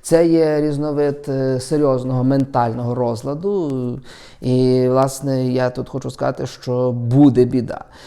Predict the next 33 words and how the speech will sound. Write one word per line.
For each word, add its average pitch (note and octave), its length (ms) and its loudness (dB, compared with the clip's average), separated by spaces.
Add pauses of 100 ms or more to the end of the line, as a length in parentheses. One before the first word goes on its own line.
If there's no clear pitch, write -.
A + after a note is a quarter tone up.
(160)
І B2+ 100 0
тричі E3+ 540 6
мають B2 280 0
подумати A#2 500 -4
ті - 160 -10
країни, D3+ 600 -4
які C3+ 260 -6
до B2 120 -4
себе C#3+ 500 -2
приймають C#3+ 800 -4
людей, C3+ 540 0
нездатних G3+ 1400 2
до F3 240 -2
поваги E3+ 840 0
до D#3+ 160 -4
будь-чого D3 460 -6
місцевого, C3 600 -10 (420)
нездатних F3 1040 2
увійти E3 760 0
в F#3+ 160 -8
інший D#3+ 320 -4
простір. B2 500 -8 (240)
Вони C3+ 220 0
будуть F#3 400 2
цей D3+ 140 -6
простір E3 420 -2
робити C#3 360 -6
русським. - 360 -14 (320)
А D3+ 160 4
де D3+ 180 6
вони B2 240 0
зроблять A2+ 400 -2
русським, A3+ 500 -2